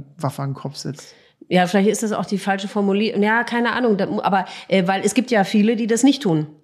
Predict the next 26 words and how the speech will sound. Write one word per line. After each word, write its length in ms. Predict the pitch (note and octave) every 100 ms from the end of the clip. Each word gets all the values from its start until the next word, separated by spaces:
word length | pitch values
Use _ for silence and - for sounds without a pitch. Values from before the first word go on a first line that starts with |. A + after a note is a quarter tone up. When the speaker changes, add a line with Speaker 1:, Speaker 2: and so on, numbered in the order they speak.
| _ -
Speaker 2:
Und 180 | G#3 F3+
warum 380 | F#3 F#3+ A3+
ge-, 320 | A3+ A#3 - A#2
was 160 | F#3+ F#3+
ist 140 | B3+
dann 140 | A3 G#3+
mit 160 | G3
denen, 460 | G#3 G#3+ A3 G#3+ F3+
die 140 | A3
das 240 | G3+ G3+ -
tun? 320 | B3 F#3 D3
Es, 200 | - E3+
es 120 | F#3
muss 160 | G#3 A3+
ja 120 | F#3
irgendeine 360 | G#3 - F#3
Grundvoraussetzung 1500 | F3 F3 A#3 B3+ B3+ - F#3 E3 E3 G3 G3+ F#3+ G3 F#3 F3+ E3+
des 380 | E3+ - - _ _ _ _ _ _
G-, 80 | - -
Charakters, 460 | F3 E3+ F#3+ F3+ F3
kann 100 | G3
man 120 | F3
ja 100 | E3
nicht 160 | E3+
sagen, 340 | G3+ G#3 F3+ D3+
aber, 460 | - D#3 D#3+ D#3